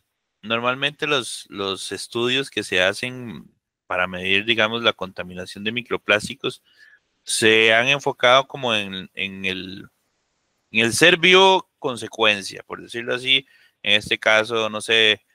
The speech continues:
el, los peces, eh, a veces animales, eh, de terrestres, etcétera. Inclusive hay fotos de, de pájaros comiendo plásticos y toda esa cuestión.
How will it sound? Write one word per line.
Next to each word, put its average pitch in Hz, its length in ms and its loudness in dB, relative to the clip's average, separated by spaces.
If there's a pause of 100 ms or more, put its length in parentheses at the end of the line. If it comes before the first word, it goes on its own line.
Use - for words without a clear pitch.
(400)
el, 131 640 0
los 127 180 -4
peces, 123 960 0
eh, - 380 -10 (220)
a - 140 -10
veces 98 320 -10
animales, 123 960 2
eh, - 100 -20 (580)
de 98 140 -10
terrestres, 110 680 -2
etcétera. - 560 -8 (760)
Inclusive 110 500 2
hay 127 120 6
fotos 123 400 -2
de, 85 320 -8 (400)
de 87 380 -4 (120)
pájaros 117 420 2
comiendo 104 420 -10
plásticos - 680 -2
y - 40 -20
toda - 200 -14
esa - 120 -20
cuestión. - 420 -20